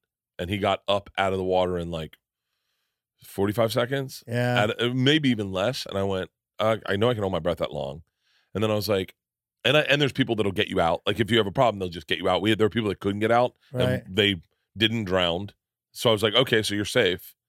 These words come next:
Speaker 1: Like, no one's gonna, you're not gonna die." And I was like, "All you gotta do is follow the instructions." I'm really good at following instructions. I'm,
Speaker 2: Okay.
Speaker 1: like I said, I'm very coachable.
Speaker 2: Yeah, yeah,
Speaker 1: I'm
Speaker 2: yeah,
Speaker 1: very,
Speaker 2: yeah,
Speaker 1: very,
Speaker 2: yeah.
Speaker 1: very coachable. And the,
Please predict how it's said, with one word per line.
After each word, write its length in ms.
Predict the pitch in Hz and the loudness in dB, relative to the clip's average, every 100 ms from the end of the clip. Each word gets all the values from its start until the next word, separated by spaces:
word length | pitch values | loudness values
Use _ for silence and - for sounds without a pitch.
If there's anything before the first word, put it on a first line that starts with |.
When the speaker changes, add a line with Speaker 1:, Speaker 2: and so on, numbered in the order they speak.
| _ _ | _ _
Speaker 1:
Like, 120 | 98 107 | -2 2
no 120 | 143 | 2
one's 140 | 135 | 0
gonna, 120 | 120 | 0
you're 80 | 107 | 2
not 60 | 151 | 2
gonna 120 | 127 | 2
die." 460 | 87 107 87 78 82 _ _ _ _ _ | 2 0 0 -2 -8 _ _ _ _ _
And 100 | 107 | 2
I 20 | |
was 140 | 110 107 | 2 2
like, 180 | 107 - | -2 0
"All 80 | 127 | 2
you 80 | 139 | 4
gotta 100 | 135 | 4
do 80 | 135 | 2
is 80 | 101 | 2
follow 280 | 110 113 | 2 2
the 100 | 104 | 0
instructions." 480 | 98 - 131 - 95 | -4 0 0 0 -4
I'm 220 | 98 107 | -2 2
really 240 | 117 165 160 | 4 4 4
good 160 | 139 | 2
at 80 | 117 | 0
following 340 | - 107 107 101 | 0 0 0 -4
instructions. 520 | 85 92 82 78 78 | -4 -4 -4 -4 -4
I'm, 160 | 110 107 | -4 -4
Speaker 2:
Okay. 240 | 135 135 | -4 0
Speaker 1:
like 120 | 131 139 | 0 0
I 60 | |
said, 140 | 139 127 | 0 0
I'm 120 | 98 | 2
very 180 | 135 123 | 2 2
coachable. 580 | - 117 - 78 - - _ | 2 2 2 -8 -14 -18 _
Speaker 2:
Yeah, 180 | 147 151 | 2 4
yeah, 60 | 147 | 6
Speaker 1:
I'm 160 | 139 | 4
Speaker 2:
yeah, 140 | 135 127 | 2 4
Speaker 1:
very, 260 | 127 147 143 | 4 6 4
Speaker 2:
yeah, 60 | |
Speaker 1:
very, 300 | 98 120 117 | 4 4 4
Speaker 2:
yeah. 60 | 117 | 4
Speaker 1:
very 340 | 92 117 117 113 | 2 2 2 0
coachable. 520 | 110 107 82 71 - - - _ | 0 -2 -4 -14 -16 -20 -20 _
And 160 | 123 120 | 0 2
the, 140 | 120 | 0